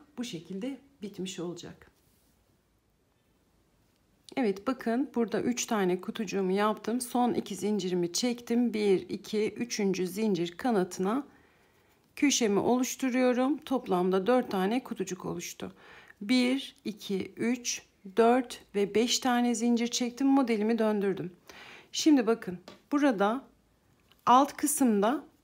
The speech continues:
bir, iki, üç, dört, beş tane papatyam vardı. Burada ise dört taneye düşürdük. Aralarına geldi papatyalarımız.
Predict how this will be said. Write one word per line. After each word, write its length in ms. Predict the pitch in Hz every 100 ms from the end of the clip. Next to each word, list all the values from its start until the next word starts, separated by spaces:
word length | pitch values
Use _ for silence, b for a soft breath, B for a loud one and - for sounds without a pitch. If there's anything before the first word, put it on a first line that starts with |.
| _ - 208
bir, 340 | 254 262 233
iki, 340 | 240 233 - -
üç, 380 | 208 202 -
dört, 340 | 196 190 190 - _ -
beş 260 | 233 233
tane 300 | - 269 262
papatyam 720 | 262 269 269 269 269 269 262
vardı. 440 | 254 247 247 285 247
Burada 260 | 285 220
ise 540 | 208 233 - 214 247 - _ _ 190
dört 240 | 247 240
taneye 440 | 226 170 170 170 165
düşürdük. 500 | - 185 - - - -
Aralarına 540 | 233 233 214 190 180
geldi 480 | 175 165 165 - -
papatyalarımız. 840 | - 190 185 - 170 85 90 90 -